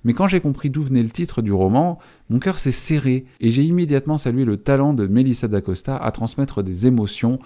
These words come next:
tantôt bouleversantes, tantôt joyeuses. D'habitude, quand je lis un livre, même si je m'intéresse au développement du récit, aux péripéties, aux retournements de situation, aux moments de doute ou aux grandes étapes de la vie des personnages, c'est aussi la fin qui m'intéresse, bien sûr.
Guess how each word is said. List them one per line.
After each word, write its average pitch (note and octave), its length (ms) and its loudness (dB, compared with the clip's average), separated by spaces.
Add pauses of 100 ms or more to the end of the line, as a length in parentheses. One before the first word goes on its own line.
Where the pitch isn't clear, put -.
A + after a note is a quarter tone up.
(280)
tantôt A#2 240 -2
bouleversantes, G#2 760 -2 (140)
tantôt F#2+ 260 -2
joyeuses. F2+ 540 0 (600)
D'habitude, D3+ 640 0
quand A2 140 -4
je G#2+ 100 0
lis B2+ 140 4
un A2+ 80 6
livre, D#3 400 2
même A#2+ 240 4
si B2+ 200 -6
je G#2+ 120 -4
m'intéresse B2+ 420 -2
au G2+ 60 -4
développement G#2 420 -2
du G2+ 100 -2
récit, F#2+ 460 -4 (280)
aux A2 100 -2
péripéties, G2+ 800 -2
aux C3 60 2
retournements G#2 480 -2
de - 40 -8
situation, A2 720 -4 (280)
aux G2 80 -4
moments G#2+ 280 4
de G2+ 100 2
doute C#3+ 380 -2
ou G#2 60 0
aux G2+ 100 0
grandes C3 300 2
étapes A#2+ 220 -2
de A2 80 -2
la G2 120 2
vie F#2+ 100 0
des F#2+ 80 0
personnages, C3+ 540 0 (260)
c'est - 140 -6
aussi D3+ 160 -2
la G3 100 4
fin G#3 240 -2
qui E3 140 -10
m'intéresse, F#2+ 500 -4
bien G2 160 -2
sûr. F2 320 -6